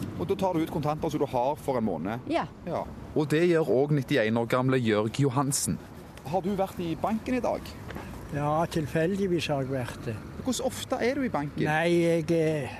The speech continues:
Speaker 3: jeg, eh, en gang i måneden.
Speaker 1: Men når du tar ut penger en gang i måneden kontanter, hvor mye tar du ut da?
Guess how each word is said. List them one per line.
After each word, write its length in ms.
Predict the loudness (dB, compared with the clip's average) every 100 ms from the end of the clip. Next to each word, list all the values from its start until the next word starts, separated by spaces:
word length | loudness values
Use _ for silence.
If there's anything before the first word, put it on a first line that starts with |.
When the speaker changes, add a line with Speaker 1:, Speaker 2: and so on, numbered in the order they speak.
| -2
Speaker 3:
jeg, 480 | 2 4 2 0 -2 -8 -14 -14 -4
eh, 140 | 2 2
en 140 | 4
gang 280 | 2 2 2
i 120 | 4
måneden. 600 | 4 4 4 2 2 0 0
Speaker 1:
Men 140 | 0
når 120 | 0
du 80 | -2
tar 300 | -2 0 2
ut 80 | 0
penger 280 | 0 -2 0
en 160 | 0 2
gang 220 | 0 0
i 40 |
måneden 300 | 0 0 0
kontanter, 380 | -2 -4 -4 -4
hvor 120 | -2
mye 140 | -2 -2
tar 120 | -4
du 120 | -4
ut 100 | -2
da? 140 | -2